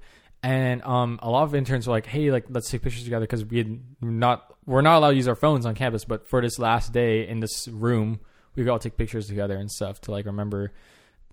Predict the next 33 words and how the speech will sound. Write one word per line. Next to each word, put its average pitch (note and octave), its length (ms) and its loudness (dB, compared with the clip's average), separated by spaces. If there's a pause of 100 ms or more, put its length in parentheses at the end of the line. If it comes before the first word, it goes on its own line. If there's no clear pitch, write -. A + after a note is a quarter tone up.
(160)
I A2+ 60 -4
don't G2+ 100 -2
know, F#2 280 -8
each A2 160 -8
other. G2 320 -4
And A2+ 280 -2
so, A2 300 0 (720)
um, A#2 340 0 (400)
I A#2+ 80 0
was B2 120 2
like, A#2 200 -2 (240)
"Hey, E3+ 240 4
um, C3 340 -2
could B2+ 300 -6 (100)
I B2 140 -2
get C#3+ 60 4
a - 20 4
picture C3+ 220 0
of A2+ 40 2
you, B2+ 100 4
Maddie?" D#3 200 2
And C#3+ 80 -2
she's C3 120 -6
like, A#2+ 200 -2
"Oh, F#3 120 6
yeah, B3 280 4
like, C#3 160 0
of C3 160 -8
course." E3+ 300 0
And C#3+ 180 -2
then, C#3+ 100 0
like, C3 220 -2
so B2 320 2